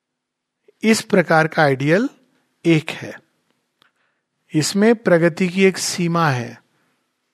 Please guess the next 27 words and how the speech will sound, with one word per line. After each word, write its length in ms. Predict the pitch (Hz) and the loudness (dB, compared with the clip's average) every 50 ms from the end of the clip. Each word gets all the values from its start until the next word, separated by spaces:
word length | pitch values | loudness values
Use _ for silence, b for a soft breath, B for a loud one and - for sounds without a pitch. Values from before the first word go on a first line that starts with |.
| _ _ _ _ _ _ _ - | _ _ _ _ _ _ _ -12
वहां 200 | 131 131 147 160 | -6 -2 -2 -2
पे 140 | 160 - 165 | 0 0 0
जाके 320 | 139 147 139 139 - 151 147 | 0 0 0 -2 -2 -4 -4
वो 340 | 139 165 202 247 - - b b b b b b b b - | -2 -2 -4 -6 -8 -12 b b b b b b b b -8
ये 80 | 147 | -6
सब 200 | 143 - - 170 | -4 -2 -2 -2
मिल 220 | 156 151 160 170 180 | -2 -2 -2 -2 -2
गया, 280 | 185 208 233 247 247 | -2 -2 -2 -2 -2
उसके 300 | 226 190 147 - - 196 | -2 -4 -6 -6 -6 -4
बाद 220 | 170 175 175 180 185 | 0 0 0 2 2
आप 160 | 185 180 - - | 0 0 -2 -2
क्या 140 | - 190 196 | -2 -2 0
करोगे? 500 | - 208 202 202 202 190 208 226 240 233 b b b b b b 156 | 0 0 0 2 2 0 0 -2 -2 -4 b b b b b b -8
ये 60 | 151 | -6
सब 200 | - - 190 160 | -2 -2 -2 0
हो 140 | 143 160 175 | 0 -2 0
गया, 280 | 165 180 185 185 196 190 b b b b b b - | 0 0 0 0 -2 -6 b b b b b b -4
अब 100 | 160 165 | -2 0
हम 160 | 175 185 185 | 0 2 2
रिटायरमेंट 640 | 180 185 165 190 180 180 185 190 190 190 190 170 | 0 0 0 2 2 2 2 0 0 -2 -4 -4
की 140 | - - 185 | -6 -6 -8
प्रतीक्षा 600 | 156 175 175 160 160 - 170 - - - 165 160 | -8 -8 -12 -14 -14 -14 -14 -10 -4 -2 -2 -2
करेंगे। 500 | 147 170 151 143 139 131 120 110 107 110 - _ _ _ _ _ _ _ _ _ _ _ _ _ _ _ _ _ - | -2 -2 -4 -4 -4 -8 -10 -12 -16 -18 -20 _ _ _ _ _ _ _ _ _ _ _ _ _ _ _ _ _ 0
यही 120 | 175 196 | 0 0
करते 380 | 190 - 185 165 160 - 170 151 | 2 2 2 2 2 0 -2 0
हैं 60 | 139 | 0
लोग, 220 | 123 117 110 110 | -2 -4 -8 -10